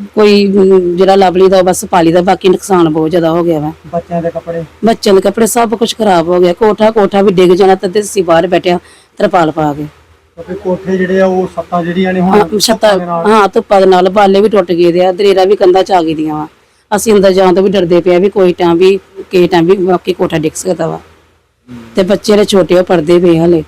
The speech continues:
Speaker 1: ਕੋਈ ਦਿਹਾੜੀ ਟੱਪਾ ਲਾਉਣ ਵਾਲਾ ਕੋਈ ਹੈ ਨਹੀਂ ਆ। ਘਰ ਵਾਲਾ ਤੇ ਉਹ ਸਿਰਫ ਦਿਹਾੜੀ ਦੇ ਕੰਮ ਕਰਦੇ ਆ, ਬਾਕੀ ਹੈਲਪਰ ਤੇ ਲੱਗੇ ਦੇ ਆ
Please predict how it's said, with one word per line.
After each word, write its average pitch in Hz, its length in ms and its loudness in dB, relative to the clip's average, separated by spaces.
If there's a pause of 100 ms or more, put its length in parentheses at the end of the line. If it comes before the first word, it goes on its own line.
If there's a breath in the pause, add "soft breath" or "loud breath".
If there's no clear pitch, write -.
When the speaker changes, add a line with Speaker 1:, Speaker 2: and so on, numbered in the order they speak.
Speaker 1:
ਕੋਈ 180 100 -2
ਦਿਹਾੜੀ 190 180 2
ਟੱਪਾ 185 240 -4
ਲਾਉਣ 175 160 2
ਵਾਲਾ 160 140 -2
ਕੋਈ 165 220 -2
ਹੈ 175 60 0
ਨਹੀਂ 170 220 2
ਆ। 156 60 -2 (340 soft breath)
ਘਰ 220 280 0
ਵਾਲਾ 180 240 2
ਤੇ 196 160 -2
ਉਹ 196 60 0
ਸਿਰਫ 190 200 -4 (600)
ਦਿਹਾੜੀ 196 300 2
ਦੇ 170 100 2
ਕੰਮ 170 220 0
ਕਰਦੇ 151 400 -6
ਆ, 151 60 -8 (420 soft breath)
ਬਾਕੀ 202 520 4
ਹੈਲਪਰ 196 380 0
ਤੇ 170 100 -2
ਲੱਗੇ 156 280 0
ਦੇ 143 140 -4
ਆ 147 40 -10